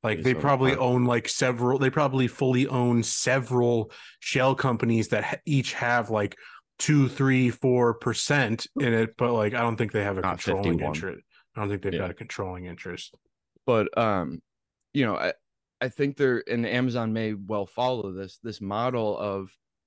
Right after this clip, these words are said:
Speaker 2: uh,
Speaker 1: Amazon shows
Speaker 2: a
Speaker 1: aren't
Speaker 2: short
Speaker 1: really, aren't really good either, like, have not been
Speaker 2: Yeah,
Speaker 1: good
Speaker 2: no,
Speaker 1: either.
Speaker 2: no, I'm not saying that they're good, but I, I've seen that Disney Plus has put out this specific model, and an article I was reading was comparing it to Endor,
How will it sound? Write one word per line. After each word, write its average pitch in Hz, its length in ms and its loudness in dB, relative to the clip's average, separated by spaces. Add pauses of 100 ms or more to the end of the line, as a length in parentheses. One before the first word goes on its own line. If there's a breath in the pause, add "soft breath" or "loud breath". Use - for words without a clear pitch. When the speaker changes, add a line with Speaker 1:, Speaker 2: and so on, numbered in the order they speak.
Speaker 2:
uh, 92 320 -4 (380)
Speaker 1:
Amazon 135 400 2
shows 123 340 0
Speaker 2:
a - 40 -8
Speaker 1:
aren't 120 160 0
Speaker 2:
short 113 180 0
Speaker 1:
really, 113 260 2 (180)
aren't 110 260 -2
really 107 240 0
good 107 260 2
either, 107 340 -2
like, 104 160 -4
have 104 180 -6
not 104 200 -2
been 101 120 -2
Speaker 2:
Yeah, 101 100 0
Speaker 1:
good 104 160 0
Speaker 2:
no, 101 140 2
Speaker 1:
either. 95 280 -2
Speaker 2:
no, 127 60 0
I'm 110 140 0
not 127 180 -2
saying 120 220 -2
that 110 120 -4
they're 101 120 -6
good, 110 320 -2
but 87 240 -6 (100)
I, 127 180 -2
I've 120 200 -4
seen 143 380 -6
that 107 200 -8
Disney 117 300 -6
Plus 98 320 -8
has 95 120 -12
put - 160 -10
out 98 140 -4
this 92 140 -10
specific 92 560 -8
model, 85 300 -2
and 104 280 -4
an 101 140 -4
article 123 340 -2
I 110 40 -2
was 92 120 -6
reading 95 280 -4
was 85 120 -8
comparing 98 460 -6
it 90 100 -8
to - 160 -10
Endor, 80 380 -6